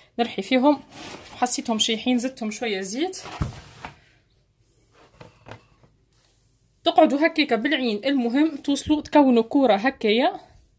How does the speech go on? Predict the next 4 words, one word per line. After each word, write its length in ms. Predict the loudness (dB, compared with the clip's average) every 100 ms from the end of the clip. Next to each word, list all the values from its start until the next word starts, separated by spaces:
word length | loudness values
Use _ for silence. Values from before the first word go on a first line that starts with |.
| _ _ _ _ _ _ _ _
كيف 180 | -8 -4
ما 180 | -2 -2
هكا، 380 | 2 4 4 0
وتبدأ 560 | -10 -6 -4 6 6 6